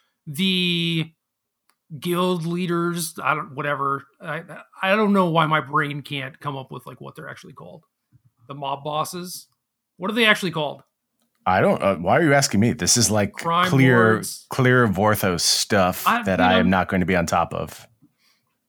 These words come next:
Speaker 1: my brain just will not.
Speaker 2: Family heads.
Speaker 1: Family head, sure.
Speaker 2: Is that right?
Speaker 1: I don't
Speaker 2: I f-,
Speaker 1: know.
Speaker 2: I don't know. That felt very right to me when I said it.
Speaker 1: Anyway,
Speaker 2: I got very
Speaker 1: whatever.
Speaker 2: excited
Speaker 1: I,
Speaker 2: about it.
Speaker 1: so, like, you, you have those folks, which are like, okay, they have text, but it's not like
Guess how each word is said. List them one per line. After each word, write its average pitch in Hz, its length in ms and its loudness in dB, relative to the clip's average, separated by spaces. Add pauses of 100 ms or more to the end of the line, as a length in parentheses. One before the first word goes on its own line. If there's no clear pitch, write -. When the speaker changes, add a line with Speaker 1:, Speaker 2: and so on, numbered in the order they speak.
(260)
Speaker 1:
my 180 140 2
brain 180 340 2
just 156 160 -6
will 156 120 -6
not. 147 140 -2
Speaker 2:
Family 185 380 6
heads. 98 640 2 (220)
Speaker 1:
Family 160 420 -6
head, 135 340 -12
sure. 143 400 -10
Speaker 2:
Is 143 120 2
that 160 180 4
right? 156 420 4
Speaker 1:
I 165 140 -2
don't 185 180 -2
Speaker 2:
I 113 40 4
f-, - 120 -2
Speaker 1:
know. 107 160 -4 (140)
Speaker 2:
I 101 100 2
don't 127 140 4
know. 123 100 6
That 98 180 2
felt 120 220 2
very 123 300 4
right 110 200 4
to - 100 -4
me 92 60 0
when 82 140 0
I 82 60 0
said 82 220 -2
it. 76 100 -4
Speaker 1:
Anyway, 95 200 2
Speaker 2:
I 90 60 4
got 82 80 -2
very 90 120 0
Speaker 1:
whatever. 202 160 4
Speaker 2:
excited 151 240 2
Speaker 1:
I, 233 100 6
Speaker 2:
about 165 180 -2
it. 175 80 -8 (120)
Speaker 1:
so, 262 140 2
like, 240 160 8
you, 240 180 4
you 220 180 2
have 208 420 4
those 233 300 6
folks, 156 480 -4
which 214 120 -4
are 214 80 4
like, 190 300 4
okay, 254 280 4
they 208 120 2
have 202 160 4
text, 185 480 2
but 175 340 2
it's 165 240 -6
not 180 400 2
like 156 560 -2